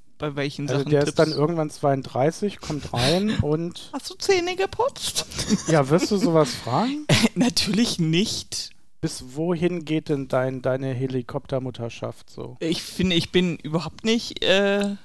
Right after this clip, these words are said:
Speaker 1: helikoptermäßig, aber ich, finde ich wirklich nicht.
Speaker 2: Hast du keine
Speaker 1: Ich
Speaker 2: Kontrollsucht?
Speaker 1: Nee, nee, ja, doch, manchmal. Ja, klar, manchmal will ich auch wissen, wenn er nicht, ne, wenn er nicht da ist oder sowas.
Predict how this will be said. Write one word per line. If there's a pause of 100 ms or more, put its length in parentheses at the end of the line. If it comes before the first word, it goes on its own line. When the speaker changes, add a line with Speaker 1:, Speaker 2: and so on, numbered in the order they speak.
(140)
Speaker 1:
helikoptermäßig,
aber
ich,
finde
ich
wirklich
nicht. (200)
Speaker 2:
Hast
du
keine
Speaker 1:
Ich
Speaker 2:
Kontrollsucht?
Speaker 1:
Nee,
nee,
ja,
doch,
manchmal.
Ja,
klar,
manchmal
will
ich
auch
wissen,
wenn
er
nicht,
ne,
wenn
er
nicht
da
ist
oder
sowas.